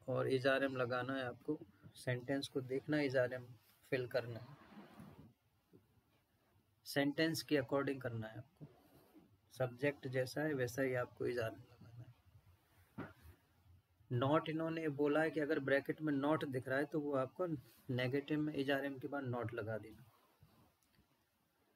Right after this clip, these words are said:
I am a doctor, ब्रैकेट में not नहीं है तो पॉजिटिव बनेगा। फर्स्ट है आपका she is not a teacher, वह टीचर नहीं है।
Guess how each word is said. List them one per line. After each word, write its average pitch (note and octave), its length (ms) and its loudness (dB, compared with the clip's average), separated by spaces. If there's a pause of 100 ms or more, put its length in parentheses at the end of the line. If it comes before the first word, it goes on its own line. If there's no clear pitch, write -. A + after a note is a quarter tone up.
(1160)
I B2+ 220 8
am D3+ 120 6
a C#3+ 100 2
doctor, C#3+ 380 2 (540)
ब्रैकेट C3 380 0
में D3+ 120 4
not C#3 380 2
नहीं C#3+ 220 2
है E3+ 80 -2 (1000)
तो B2+ 60 -12
पॉजिटिव C3 440 2
बनेगा। C#3 460 0 (720)
फर्स्ट C#3 280 2
है C#3+ 60 6
आपका C#3+ 340 4
she C#3+ 400 2
is C#3 80 4
not C#3 300 2
a C3 120 2
teacher, C3+ 360 -2
वह C#3+ 180 0 (100)
टीचर C3+ 300 -2
नहीं C3+ 240 0
है। E3+ 80 0